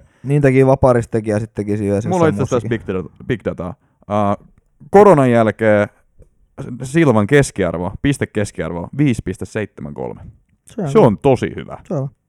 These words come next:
Speaker 2: Se on hyvä, mut tietty Sterlingillä ja K D P:llä on parempi. Äh, eihän siitä nyt pääse mihinkään. Mut siis tommosen
Speaker 1: Ee, mikä se oli? Viisi pilkku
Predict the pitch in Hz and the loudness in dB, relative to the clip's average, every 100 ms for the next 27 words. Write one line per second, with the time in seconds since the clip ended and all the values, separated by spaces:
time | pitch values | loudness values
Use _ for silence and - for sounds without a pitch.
0 | _ _ _ _ _ _ _ _ - 131 | _ _ _ _ _ _ _ _ -2 0
1 | 143 120 117 113 117 - 98 127 104 95 | 2 2 0 -2 -2 -2 -4 0 0 0
2 | 95 101 104 98 92 101 98 147 87 85 | 0 -2 0 0 0 -2 0 -2 -2 -6
3 | 78 78 - - 90 80 - 92 92 101 | -6 -8 -12 -14 -10 -10 -8 -10 -6 -6
4 | 95 90 - 90 90 92 90 104 127 123 | -6 -8 -10 -8 -8 -8 -10 -8 -6 -2
5 | 135 123 - 123 156 160 151 151 202 180 | 0 -2 -8 -6 2 4 6 4 4 2
6 | 175 180 202 160 135 131 - 175 190 - | 0 -2 0 2 0 -2 -8 -2 -2 0
7 | 151 147 143 | -4 -2 -4